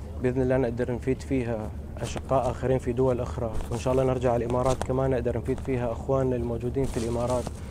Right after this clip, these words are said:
ونحاول نرد جزء بسيط من اللي قدمت لنا دولة الإمارات العربية المتحدة، آه، حكم إنه ربينا فيها، عشنا فيها، درسنا فيها.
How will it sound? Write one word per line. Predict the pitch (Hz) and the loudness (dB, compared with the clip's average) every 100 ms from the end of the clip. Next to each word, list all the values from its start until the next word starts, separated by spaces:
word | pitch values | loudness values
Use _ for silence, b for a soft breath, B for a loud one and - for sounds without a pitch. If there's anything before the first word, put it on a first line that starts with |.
| B B B B 123 | B B B B -4
ونحاول | 120 117 117 117 113 110 113 104 143 147 135 | -2 -2 -2 -4 -4 -4 -4 2 6 6 6
نرد | 131 139 | 4 2
جزء | 131 131 | 2 2
بسيط | 117 123 151 135 - - - | 0 0 2 2 0 -4 -2
من | - | 0
اللي | 120 | 0
قدمت | 113 123 127 135 | 0 0 0 0
لنا | 131 | 2
دولة | 123 123 117 - | 2 2 0 -2
الإمارات | 117 120 123 117 | -2 0 0 -2
العربية | 113 117 127 | -2 -2 -2
المتحدة، | 156 110 - 117 120 110 - B B B B B - | -2 -4 -4 -4 -4 -4 -8 B B B B B -6
آه، | 110 110 110 110 | -2 0 -2 -4
حكم | 104 120 120 127 | -4 -6 -4 -2
إنه | 120 120 117 | 0 0 0
ربينا | 117 139 131 | 4 6 6
فيها، | 104 127 113 | 2 -2 0
عشنا | 110 120 - 123 | 0 0 0 -2
فيها، | 131 120 113 113 | 0 0 0 -2
درسنا | 117 123 - 120 | -2 -2 -2 -4
فيها. | - 123 107 110 | 0 -2 -2 -4